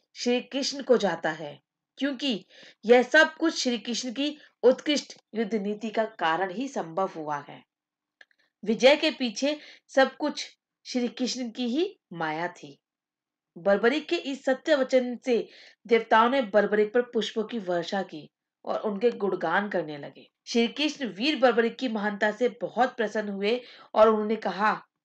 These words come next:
"हे बर्बरिक, आप महान हैं। मेरे आशीर्वाद स्वरूप आज से आप मेरे नाम श्याम से प्रसिद्ध हो जाओगे।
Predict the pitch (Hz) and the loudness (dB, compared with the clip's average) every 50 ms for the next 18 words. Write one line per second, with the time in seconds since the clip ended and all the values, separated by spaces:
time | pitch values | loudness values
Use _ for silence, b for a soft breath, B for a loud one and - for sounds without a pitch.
0 | _ - 214 233 277 226 247 240 214 196 202 196 247 277 - _ _ b b b | _ 0 2 2 2 4 2 0 2 2 2 2 0 -2 -4 _ _ b b b
1 | b b _ _ _ _ _ _ - 214 240 269 262 269 254 208 196 175 180 208 | b b _ _ _ _ _ _ 4 6 8 8 6 4 0 -4 -4 0 4 6
2 | 220 247 240 208 214 196 170 151 143 _ _ _ _ _ _ _ - 208 233 247 | 6 6 6 4 0 -2 -4 -4 -8 _ _ _ _ _ _ _ 0 4 4 6
3 | 254 - - 220 208 - - 240 214 196 208 208 233 240 240 - 240 214 202 220 | 6 6 6 4 4 4 2 0 2 6 6 6 6 6 4 2 0 0 2 2
4 | 247 - - _ _ - 202 214 247 262 254 - - - 220 170 - b b b | 0 -2 -6 _ _ 2 4 6 6 6 6 4 4 4 4 2 0 b b b
5 | b b b 214 254 285 294 - 247 220 233 226 233 226 202 202 196 196 202 185 | b b b 8 10 10 8 6 2 2 4 4 4 2 2 2 4 4 4 2
6 | 190 - _ - - - 226 208 208 208 202 - 254 247 247 - - 185 - 254 | 0 -6 _ -10 -2 2 4 4 4 2 0 0 -2 -2 0 -2 -4 -2 -2 -4
7 | 254 202 208 196 208 185 180 165 156 160 151 127 143 - - | -4 -4 -2 -2 -2 -2 0 -2 -2 -4 -6 -8 -14 -18 -20